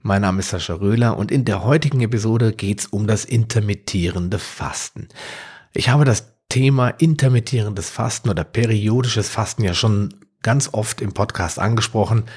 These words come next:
und deswegen dachte ich mir, wird es Zeit, daraus mal eine Episode zu machen. Und nun, da Ostern vorbei ist, wüsste ich natürlich auch gerne, wie es dir ergangen ist.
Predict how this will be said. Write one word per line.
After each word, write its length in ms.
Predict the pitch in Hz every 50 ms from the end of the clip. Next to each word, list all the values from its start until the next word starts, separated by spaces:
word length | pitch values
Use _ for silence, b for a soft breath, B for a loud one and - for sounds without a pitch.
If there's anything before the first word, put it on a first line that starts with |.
| B B B B
und 140 | - 92
deswegen 560 | 104 - - 101 101 98 95 107 101 98 92 -
dachte 320 | 95 95 - - - 117
ich 140 | 113 - 117
mir, 260 | 110 104 101 87 87
wird 160 | 95 101 -
es 160 | 110 101 -
Zeit, 340 | - - - 85 85 - -
daraus 380 | - 95 82 80 80 76 - 110
mal 140 | 101 92 95
eine 120 | 101 73
Episode 480 | 80 - 131 131 117 104 92 78 73 -
zu 160 | - - 76
machen. 300 | 67 65 - - - - _ _ _ - B B B B B B B B B B B B B
Und 200 | - 113 98 110
nun, 380 | 117 113 139 151 143 117 110 107
da 180 | 107 87 87
Ostern 360 | - 104 101 - - 101 87
vorbei 420 | - - 82 - - 98 135 143 104
ist, 420 | - 87 117 - - - - - b b b b b
wüsste 360 | - 110 143 151 - - 151
ich 60 | 120
natürlich 440 | 135 143 135 - 127 120 117 117 123
auch 140 | 110 - -
gerne, 440 | - 98 95 95 95 98 98 95 - B B B B B B
wie 180 | B 95 98 95
es 120 | 92 -
dir 160 | - 76 69
ergangen 520 | 76 90 104 113 - 87 76 73 71 73 - -
ist. 280 | - - - - -